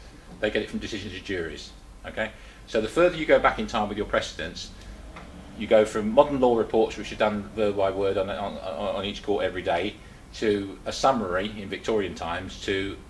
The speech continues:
earlier times where your only sources of law are history books. Uh, um, starting in the thirteen hundreds, the judges used to write yearbooks, so they, they'd write at the end of the year a summary of what happened in their court,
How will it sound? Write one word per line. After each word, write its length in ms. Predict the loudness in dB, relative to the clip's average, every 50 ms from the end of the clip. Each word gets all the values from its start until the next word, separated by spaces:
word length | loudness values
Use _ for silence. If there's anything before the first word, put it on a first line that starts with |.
| 0
earlier 220 | 0 2 2 2 0
times 360 | -2 -4 -4 -4 -4 -4 -4
where 80 | -4 -2
your 160 | 0 2 2
only 140 | 2 2 -2
sources 360 | 0 -2 -2 -2 -2 -6 -8
of 120 | -4 -2
law 180 | 0 0 0 0
are 100 | 0 -4
history 280 | -6 -8 -10 -10 -8
books. 320 | -8 -8 -8 -8 -12 -14 -14 -16 -18 -20 -20 -20 -18 -18 -18 -18 -18 -18 -18 -18 -18 -18 -18 -18 -18 -18 -18 -18 -18 -8 -6
Uh, 160 | -4 -4 -4 -6 -10 -16 -16 -16 -6 -2
um, 200 | 0 0 0 -2 -4 -10 -14
starting 360 | 0 2 4 4 4 2 0
in 60 | -4
the 40 | -2
thirteen 300 | 2 2 2 2 0 -4
hundreds, 320 | -2 -2 -2 -2 -4 -6 -8
the 80 | -4
judges 380 | 2 4 4 4 4 -2 -4 -4
used 160 | -4 -4 -4
to 80 | -4 0
write 180 | 0 0 0
yearbooks, 440 | 2 0 0 0 0 -4 -6 -6 -4
so 140 | -2 -2 0
they, 160 | 0 -2 -2
they'd 200 | 0 -2 0 2
write 180 | 2 2 2 0
at 80 | -4
the 80 | -8 -8
end 80 | -6
of 60 | -6 -4
the 60 | -4
year 120 | -2 -2
a 40 | -2
summary 260 | -2 -2 -2 -2 -2
of 80 | -2 -2
what 100 | -4 -4
happened 220 | -4 -8 -8 -8
in 80 | -8 -8
their 120 | -8 -8
court, 320 | -4 -2 -2 -2 -2 -4